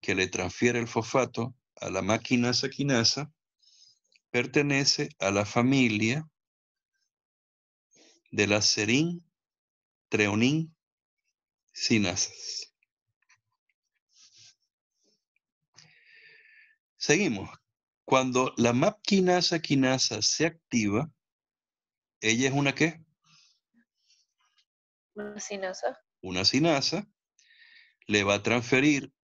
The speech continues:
Speaker 1: fosfatos del A T P a otra proteína que se llama map quinasa.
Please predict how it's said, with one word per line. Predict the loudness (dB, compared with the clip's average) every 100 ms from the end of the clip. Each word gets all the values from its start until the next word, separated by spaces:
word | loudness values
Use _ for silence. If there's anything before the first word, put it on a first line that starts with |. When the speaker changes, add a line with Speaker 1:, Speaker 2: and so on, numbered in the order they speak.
| _
Speaker 1:
fosfatos | -6 -4 2 2 2 -2 -2
del | 0
A | 0
T | 2
P | 2 2 0 _ _ _ _ _ _ _ _ _ _ _ -20 _ _ _ _ 0
a | 2 2
otra | 2 0 0 0 0 -4 _ _ _ _ _ _ _ _ _ _ _ _ _ _ _ _ _
proteína | -2 0 2 2 2 -2 -6 _ _ _ _ _ _ _ _ _ _
que | -2 0
se | 0
llama | 2 2 0 -4 -10 _ _ _ _ _ _ _ _ _ _ _ _ _ _ -6
map | 0 2 4 2 -2 _ _ _ _ _ _ _ _ _ _ _
quinasa. | 0 2 2 0 0 -4